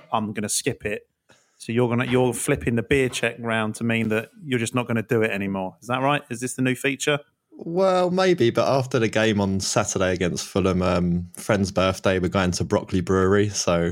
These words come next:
Speaker 2: we'll, we'll, we'll see how long it <laughs> lasts into February. And on the note, uh, Hambo, of your, um, diabetes and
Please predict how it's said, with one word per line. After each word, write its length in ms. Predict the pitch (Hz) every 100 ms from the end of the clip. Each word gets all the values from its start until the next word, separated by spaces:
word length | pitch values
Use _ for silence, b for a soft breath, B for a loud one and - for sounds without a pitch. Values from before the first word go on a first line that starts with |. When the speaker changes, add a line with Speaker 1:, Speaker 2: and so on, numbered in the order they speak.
| 92 -
Speaker 2:
we'll, 160 | 104 127
we'll, 180 | - -
we'll 140 | 139
see 220 | 135 147 127
how 140 | 113
long 160 | 104 107
it 80 | 107
<laughs> 200 | 127 175
lasts 460 | 175 165 - - -
into 320 | 131 123 113
February. 540 | - 120 104 87 90 87 B B B B B B -
And 200 | 139 151
on 120 | 185
the 60 | 131
note, 240 | 110 107 -
uh, 100 | 104
Hambo, 440 | 104 117 107 110
of 200 | 113 101
your, 320 | 110 104 98 101
um, 400 | 98 95 95 101 117 107 -
diabetes 720 | 101 95 101 98 104 92 98
and 260 | 90 90